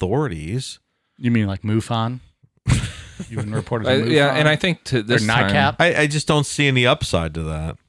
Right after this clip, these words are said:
Speaker 3: at this time, too, is a little different with, like, the Cold War going on. Everyone's, like, real freaked out about
Speaker 1: True.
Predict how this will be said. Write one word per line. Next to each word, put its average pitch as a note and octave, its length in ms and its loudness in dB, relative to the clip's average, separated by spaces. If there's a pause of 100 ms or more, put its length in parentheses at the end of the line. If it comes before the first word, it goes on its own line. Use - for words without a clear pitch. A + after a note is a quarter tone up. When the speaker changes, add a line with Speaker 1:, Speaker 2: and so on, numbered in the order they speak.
(260)
Speaker 3:
at A#2+ 160 -4
this F#3+ 160 -2
time, G#2 260 2
too, C#3+ 220 2
is G2 100 0
a G#2 40 -4
little F2+ 160 0
different F2+ 400 -2
with, E2+ 140 -6
like, E2+ 140 -2
the - 60 -12
Cold F2 260 -2
War F2 280 2
going F2+ 240 0
on. F2+ 160 0
Everyone's, F2+ 360 0
like, D2+ 180 -4
real F2 140 -2
freaked - 380 -8
out F2+ 260 2
about E2 380 0
Speaker 1:
True. D#3+ 240 4